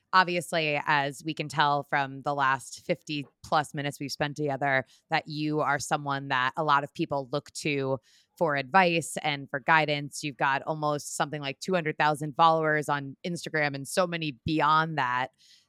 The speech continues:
That's who they see when they look at you. But what is it that you see when you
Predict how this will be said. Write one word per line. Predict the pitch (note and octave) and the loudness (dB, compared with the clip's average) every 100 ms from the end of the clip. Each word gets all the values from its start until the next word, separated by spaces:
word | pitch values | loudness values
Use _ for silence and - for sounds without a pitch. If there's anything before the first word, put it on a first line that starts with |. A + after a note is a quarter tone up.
| - | 0
That's | G3+ A3+ - | 4 4 4
who | G#3+ D3+ | -2 0
they | D3+ D#3 | 0 -2
see | D3+ D#3+ C#3 | -4 -4 -4
when | C3 C#3 C#3 | -2 -4 -2
they | C3+ | -2
look | C#3 C#3 - | -2 -4 -4
at | C3+ - | -8 -6
you. | D3 D3+ | -6 -4
But | C#3+ - | -4 -2
what | G#3 | -2
is | B3 | -2
it | C#4 | -4
that | E3 C3+ | -4 -4
you | D3 | -12
see | D#3 - C3 B2 | -8 -6 -6 -6
when | C3+ C3 | -8 -8
you | B2+ C3+ | -8 -4